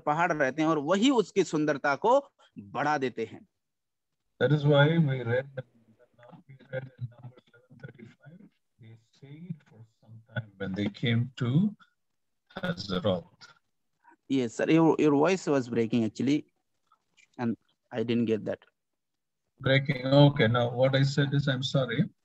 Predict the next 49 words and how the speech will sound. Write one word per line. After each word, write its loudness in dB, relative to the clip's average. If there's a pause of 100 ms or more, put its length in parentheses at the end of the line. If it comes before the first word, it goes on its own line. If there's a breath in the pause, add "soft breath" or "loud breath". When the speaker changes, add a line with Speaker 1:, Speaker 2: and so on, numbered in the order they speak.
(120)
Speaker 2:
All 2
right, 0
now 0
hope 0
you -2
can -2
hear 0
me 0
now. 2
That's -2
why 8
I -2
said -2
Speaker 1:
Yes. -12 (180)
Speaker 2:
in 0
Numbers 4
eleven 4
thirty-five, 0
the -2
last -2
verse -4
we -2
read, 4 (280)
that -2
when -2
they -2
came -4
to 6
Hazarot, 0
they 0
stayed 0
there -2
or -8
camped 0
there -4
for -10
a -10
few -8
days. -14 (600 loud breath)
Speaker 1:
और 6
जैसे 2
कि 4
मैंने 4
आपको 2
पहले 4
ही 2
बताया 4
था 0
कि, -4